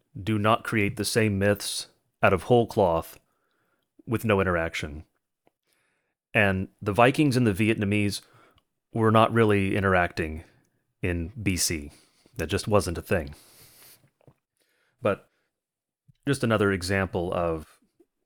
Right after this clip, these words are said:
the, the carrying forward of mythology, Christian mythology, and it's not wrong to call it that because the term has multiple senses,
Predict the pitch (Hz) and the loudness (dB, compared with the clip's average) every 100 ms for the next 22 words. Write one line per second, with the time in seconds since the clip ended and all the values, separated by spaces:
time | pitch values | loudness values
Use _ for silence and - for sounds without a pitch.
0 | _ _ - 92 87 95 - 113 95 92 | _ _ -8 -6 -6 -2 2 2 2 -2
1 | - 113 92 87 82 85 104 90 82 - | 0 2 2 0 -2 -4 -2 -2 -2 -10
2 | _ _ _ - - _ _ - 120 120 | _ _ _ -20 -20 _ _ -2 0 2
3 | 98 90 90 101 - 160 - 95 92 90 | 2 2 0 0 2 2 2 -2 0 0
4 | 90 113 113 127 - 104 98 90 - 120 | 0 -2 0 -2 2 2 2 -4 -2 0
5 | 92 - 87 - 107 92 - - 107 98 | 0 0 -4 -4 -6 -6 -6 -2 0 0
6 | 92 98 - 90 - 123 - 78 - 90 | -2 -4 -6 -8 -8 -8 -6 -6 -6 -6
7 | - | -6